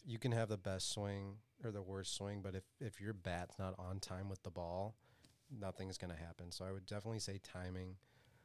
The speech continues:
um, is the biggest one.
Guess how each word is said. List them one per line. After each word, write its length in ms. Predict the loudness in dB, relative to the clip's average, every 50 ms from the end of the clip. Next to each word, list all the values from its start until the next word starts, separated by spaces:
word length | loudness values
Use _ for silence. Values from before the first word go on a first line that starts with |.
| -20 -20 -20 -16 -6 -2
um, 680 | 0 2 2 2 2 0 -2 -2 -4 -6 -6 -8 -10 -12 -14 _ -20 -20 -20 -20 -20 -20 -20 -20 -20 -20 -20 -20 -20 -20 -16 -2
is 160 | 0 0 0 0
the 80 | -4
biggest 340 | -8 -8 -8 -6 -8 -8 -8
one. 160 | -10 -10 -12